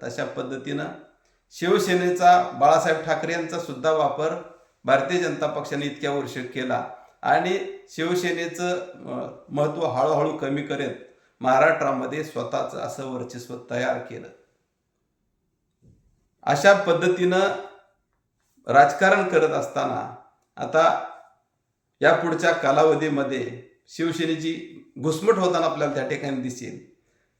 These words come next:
राष्ट्रवादी काँग्रेस अजित पवारांची घुसमट होताना दिसेल आणि ही घुसमट आता त्यांची, त्यांना कुणाला सांगता येणार नाही, त्यांना कुणाला बोलता येणार नाही. कारण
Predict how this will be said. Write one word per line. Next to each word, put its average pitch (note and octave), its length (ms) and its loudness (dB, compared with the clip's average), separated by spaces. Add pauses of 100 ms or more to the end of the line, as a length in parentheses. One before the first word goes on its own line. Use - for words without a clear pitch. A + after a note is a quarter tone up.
राष्ट्रवादी F3 420 4
काँग्रेस D#3+ 380 0
अजित D3 280 0
पवारांची E3 440 2
घुसमट D#3+ 380 2
होताना E3+ 420 2
दिसेल A#2 480 -8 (720)
आणि D#3+ 260 2
ही E3+ 140 2
घुसमट D3+ 440 4 (1500)
आता B2 300 2
त्यांची, D#3 720 -2 (160)
त्यांना D3+ 240 4
कुणाला F3 320 6
सांगता D#3+ 460 4
येणार D3 320 4
नाही, A#2+ 360 -6 (880)
त्यांना E3 240 4
कुणाला E3+ 360 4
बोलता D#3+ 500 6
येणार D3+ 320 4
नाही. A#2+ 360 -4 (1600)
कारण D3+ 500 2